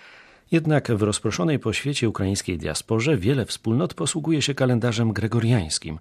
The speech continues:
Dlatego kijowsko-halicki arcybiskup Większy swe świąteczne przesłanie wystosował już wcześniej z przeznaczeniem do odczytania w ostatnią niedzielę przed Bożym Narodzeniem. Ukraińska cerkiew grecko-katolicka obchodzi ją jako Dzień Migranta.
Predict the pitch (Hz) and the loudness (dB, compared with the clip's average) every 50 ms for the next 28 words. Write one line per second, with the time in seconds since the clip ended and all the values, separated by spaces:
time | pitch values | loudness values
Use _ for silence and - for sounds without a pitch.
0 | - - - - _ _ _ _ _ - 131 135 143 - 113 - 76 - - 92 | -14 -20 -20 -20 _ _ _ _ _ -4 -2 -2 0 -2 -2 -4 -6 -8 -8 -8
1 | 87 85 85 - - 85 82 90 90 87 87 - - 92 85 85 - 107 95 98 | -8 -6 -6 -6 -6 -6 -6 -4 -6 -6 -6 -6 -6 -6 -6 -4 -4 -4 -4 -4
2 | - - 127 110 117 104 107 120 131 131 127 - - 180 175 - - - - 80 | -6 -6 -4 -4 -2 0 2 4 4 4 2 0 0 -2 -2 -2 -4 -6 -6 -6
3 | - - 92 87 82 - 104 - - 87 87 - - 104 98 - 156 143 123 110 | -6 -6 -6 -6 -6 -6 -6 -6 -6 -6 -6 -8 -6 -6 -4 -2 0 2 2 2
4 | 101 - - 113 131 - - - 139 - 110 101 87 85 78 71 71 107 - - | 0 -2 -2 -2 -2 -2 -2 -2 -2 0 -2 -2 -2 -4 -6 -8 -10 -10 -10 -10
5 | - - - - 117 - - 151 165 185 180 - - - - - _ _ - - | -12 -6 -4 -2 -2 0 0 0 0 0 -2 -4 -8 -18 -20 -20 _ _ -14 -8
6 | - 208 196 160 170 156 - - 101 110 131 117 90 92 90 87 - - 104 - | -2 -2 0 2 2 2 2 2 2 2 2 2 0 -2 -4 -6 -6 -8 -4 -4
7 | 98 95 90 87 82 104 - - - 92 - - 82 76 76 78 73 82 82 80 | -2 -2 -2 -2 -2 -4 -4 -2 -4 -4 -4 -4 -6 -6 -6 -6 -6 -6 -6 -4
8 | 92 110 107 - - - 156 151 127 - 76 73 - 87 90 90 92 95 98 120 | -4 -4 -4 -6 -6 -4 -2 -2 -2 -4 -4 -6 -4 -4 -2 0 0 0 0 0
9 | 113 104 90 76 76 73 - - _ _ _ _ _ _ _ _ _ _ _ _ | 0 -2 -4 -6 -6 -12 -14 -16 _ _ _ _ _ _ _ _ _ _ _ _
10 | _ - _ _ - 107 - 95 90 90 85 - - 98 - - 95 85 - - | _ -20 _ _ -4 -2 0 0 0 0 -2 -2 -2 -4 -2 -2 -4 -6 -4 -4
11 | 98 87 87 101 - 98 87 - - 87 80 90 87 - 110 110 143 147 - - | -6 -6 -4 -4 -4 -4 -4 -4 -6 -4 -4 -4 -2 0 0 0 0 -2 -2 0
12 | 185 185 143 - 139 156 165 160 139 139 156 139 123 127 - 131 104 95 101 92 | 0 0 2 0 0 0 4 4 4 4 4 2 2 2 0 0 0 2 0 0
13 | 87 85 82 98 101 131 120 90 - - - - | -2 -2 -2 0 0 0 0 0 -2 -6 -10 -12